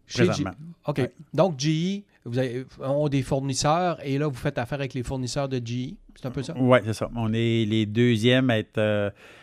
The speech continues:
Speaker 2: à être approuvés pour fabriquer des paquets de freins pour General Electric. Ils avaient seulement un fournisseur. Il y a un quasi-monopole, là, présentement dans, dans les paquets de freins au niveau mondial. Euh, des fabrica-, des fabricants de plaquettes de freins comme nous,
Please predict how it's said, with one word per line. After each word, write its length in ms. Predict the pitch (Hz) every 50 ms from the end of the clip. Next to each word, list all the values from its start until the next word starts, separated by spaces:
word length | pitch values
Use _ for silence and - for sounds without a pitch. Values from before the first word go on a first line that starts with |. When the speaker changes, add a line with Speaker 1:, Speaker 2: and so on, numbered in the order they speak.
| - -
Speaker 2:
à 60 | 104
être 320 | 101 104 107 101 - - 104
approuvés 680 | 107 107 117 120 - 117 113 113 104 98 117 120 123
pour 180 | 117 - 110 -
fabriquer 380 | - 107 104 104 98 - 120
des 160 | 113 104 104
paquets 240 | - 95 92 - 104
de 140 | 95 101 92
freins 280 | - - - 110 110 110
pour 240 | - - 107 101
General 300 | 90 98 95 92 92 95
Electric. 420 | 95 90 85 85 - - 127 120 -
Ils 220 | 101 98 95 92 104
avaient 220 | 101 95 110 107
seulement 420 | - - - 110 107 110 117 117 117 - -
un 180 | 113 113 110
fournisseur. 600 | 98 - - 110 104 95 - 104 104 113 120 113 107 92 - - - - - - - -
Il 60 | 107
y 20 |
a 40 | 107
un 20 |
quasi-monopole, 840 | 101 - 139 135 147 156 147 135 127 120 110 - 139 135 135 135 127 120
là, 100 | 113 104
présentement 560 | - 107 107 104 104 101 104 104 110 120 113
dans, 200 | 107 101 95 95
dans 80 | 95
les 60 | 98 95
paquets 260 | - 98 - - 101
de 140 | 98 101 92
freins 220 | - - 113 110
au 40 | 107
niveau 220 | 104 98 95 104
mondial. 640 | 98 98 95 95 95 90 104 107 117 127 127 117 120 - - - - - _ _ - -
Euh, 180 | - 104 101 98
des 140 | 92 107 101
fabrica-, 400 | - 117 120 120 117 135 127 -
des 100 | 117 107
fabricants 600 | - 117 117 123 120 117 - 131 127 131 131 123
de 240 | 113 110 107 104
plaquettes 320 | 95 - 107 104 - 117 107
de 100 | 110 101
freins 220 | - 123 123 120
comme 280 | 117 - 120 107 104 104
nous, 320 | 107 107 113 120 135 131